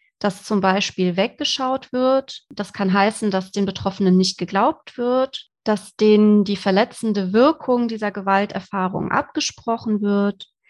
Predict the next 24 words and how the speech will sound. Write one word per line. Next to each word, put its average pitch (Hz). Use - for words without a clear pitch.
dass 196
Täter-Opfer-Umkehr 220
passieren 208
kann, 202
also 180
dass 180
denen 180
quasi 185
auch -
die -
Schuld 302
gegeben 214
wird 202
für 190
das, 190
was 202
ihnen 196
widerfahren 190
ist. 208
Das 262
beschreibt 226
man 214
dann, 202
die, 214